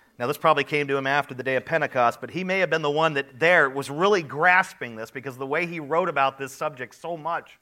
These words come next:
not only in his gospel here, but in his, his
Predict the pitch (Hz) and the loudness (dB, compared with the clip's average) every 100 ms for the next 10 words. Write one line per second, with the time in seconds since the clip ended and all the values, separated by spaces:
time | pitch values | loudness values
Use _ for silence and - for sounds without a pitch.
0 | _ _ _ _ _ 135 165 196 185 165 | _ _ _ _ _ 0 2 2 0 -4
1 | - 170 190 180 139 131 143 139 147 151 | 2 6 6 4 -2 -2 0 -2 -4 -6
2 | 131 123 _ 127 135 - | -10 -14 _ -6 -6 -6